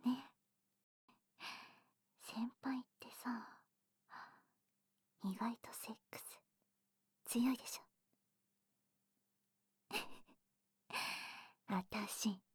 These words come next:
そういうのなんとなくわかるんだよね。私も結構性欲強くて、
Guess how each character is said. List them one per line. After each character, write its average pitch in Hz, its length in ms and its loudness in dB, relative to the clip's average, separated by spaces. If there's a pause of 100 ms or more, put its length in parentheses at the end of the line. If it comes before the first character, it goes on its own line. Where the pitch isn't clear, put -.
(580)
そ - 200 8
う 269 80 12
い 269 80 10
う 240 40 8
の 196 120 4
な 208 160 8
ん - 20 -4
と - 120 -6
な 311 100 2
く - 120 -4
わ 175 80 0
か - 160 -2
る 262 100 6
ん 247 40 2
だ 220 80 -4
よ - 120 -8
ね。 - 200 -12 (2250)
私 240 380 4
も 269 160 8
結 - 280 0
構 214 160 2
性 208 240 -2
欲 226 220 0
強 - 240 4
く - 120 -6
て、 - 120 -12